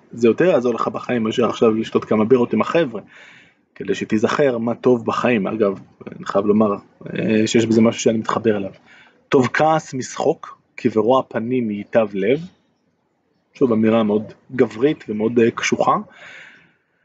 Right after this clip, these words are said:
אה, טוב לשמוע גערת חכם מאיש שומע שיר כסילים. אה, אבל אח-, שנייה, ממש שנייה, שניים שלושה פסוקים, אחרי שהוא מהלל ככה את הכעס ואת הגערות, הוא כותב, "אל תבהל ברוחך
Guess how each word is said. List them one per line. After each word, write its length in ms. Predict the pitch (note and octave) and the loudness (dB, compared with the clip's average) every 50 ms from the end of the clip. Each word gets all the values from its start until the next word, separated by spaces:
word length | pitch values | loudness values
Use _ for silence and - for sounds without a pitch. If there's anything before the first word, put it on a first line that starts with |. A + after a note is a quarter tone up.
| _ _ _ _ _ _ _ _ _ _ - - | _ _ _ _ _ _ _ _ _ _ 0 2
אה, 220 | A2+ A#2+ A#2+ A2+ - | 2 4 4 2 2
טוב 180 | D3 C3+ C3+ | 0 2 2
לשמוע 320 | C3+ - - C#3 C#3 C#3 C3+ | 2 0 2 2 2 2 4
גערת 320 | C#3 B2+ A2+ B2 C3+ - | 4 2 2 2 -2 -4
חכם 420 | - - B2+ - - D#3 D#3 D3+ B2+ - | -4 -4 -4 -2 -2 -2 -2 -2 -4 -4
מאיש 400 | B2 C3 - E3 D#3+ - - - - | -4 -4 -2 0 -2 -2 -2 -4 -4
שומע 440 | - - C#3 B2 B2+ C#3 C3+ B2 | -2 0 2 2 2 2 2 0
שיר 300 | A2+ - - - C#3+ C3 | -2 -4 -2 -2 -2 -2
כסילים. 640 | - - - - - A#2 A2 B2 C#3+ F3+ G3+ A#3 A#3 G#3 - - _ _ _ _ - B2+ | -2 -8 -14 -6 -4 -2 2 2 4 4 4 2 0 -2 -6 -14 _ _ _ _ -2 2
אה, 880 | B2 B2 B2 B2 B2 A#2+ A#2+ B2 A#2+ A#2+ A#2+ A#2+ A#2+ A#2+ A#2+ A#2+ A#2+ | 4 4 6 6 4 4 4 4 4 4 4 4 4 4 4 4 4
אבל 160 | A#2 A2+ A2+ | 4 4 2
אח-, 180 | A#2 - - - | 0 0 -4 -8
שנייה, 460 | - - - - B2+ A#2+ B2+ D3 C#3+ | -8 -10 -6 -2 2 4 4 4 4
ממש 340 | B2+ A2+ G#2+ A#2+ C#3+ C3+ - | 0 -4 0 0 0 0 0
שנייה, 260 | - B2+ A2 G2 F#2+ | -4 -4 -4 -4 -4
שניים 240 | F#2 - - A#2+ G#2+ | -6 -4 -4 -4 -4
שלושה 200 | - A#2 B2 A#2 | -2 -2 -2 -2
פסוקים, 340 | - - A2+ - C3 A2 G2+ | -2 -4 0 0 2 2 2
אחרי 160 | - - - | -2 -2 -2
שהוא 140 | - B2+ A2+ | 0 0 0
מהלל 260 | G#2 A2 A#2+ C3 B2+ | 2 2 2 2 2
ככה 220 | - B2+ - - | 0 -2 -2 -2
את 100 | A#2 - | -2 -2
הכעס 340 | A2+ - - D3+ D3 B2 - | -2 0 2 2 2 2 0
ואת 120 | A2+ - A2+ | -8 -8 -6
הגערות, 440 | A2 A#2 A2 A2 B2 D#3 F3 E3+ | -4 -2 -2 0 2 0 0 0
הוא 60 | - - | -4 -10
כותב, 240 | B2 - C#3+ C3+ | -2 0 0 2
"אל 100 | - C#3+ | 2 -2
תבהל 400 | C3+ - D#3 C3+ C#3 B2+ D3+ D3+ | 0 0 -2 -2 0 0 0 -2
ברוחך 440 | D3 C3+ C3+ C3 B2+ - A#2+ - - | 2 2 0 0 0 -2 -4 -2 0